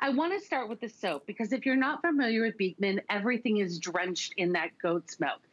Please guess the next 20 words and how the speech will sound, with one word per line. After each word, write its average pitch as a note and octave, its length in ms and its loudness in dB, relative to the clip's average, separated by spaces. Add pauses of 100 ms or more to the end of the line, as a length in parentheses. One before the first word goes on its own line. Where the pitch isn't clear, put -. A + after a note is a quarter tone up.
(320)
Um, G#3 420 -2
Josh A#3 360 -4
and A#3+ 180 -4
Brent F#3+ 280 -2
have, F3 440 -2
it's F3+ 160 -8
really A#3 240 0
farm F#3 460 0
to E3+ 160 0
skin F#3 560 0
beauty, F#3+ 580 2 (400)
founded A3 340 2
by G#3+ 140 0
Doctor F3 380 -4 (100)
Brent F#3 400 -4
Ridge E3+ 440 -2
and E3+ 520 2
Josh F#3 300 0
Kilmore D#3+ 320 2
Purcell. E3 680 0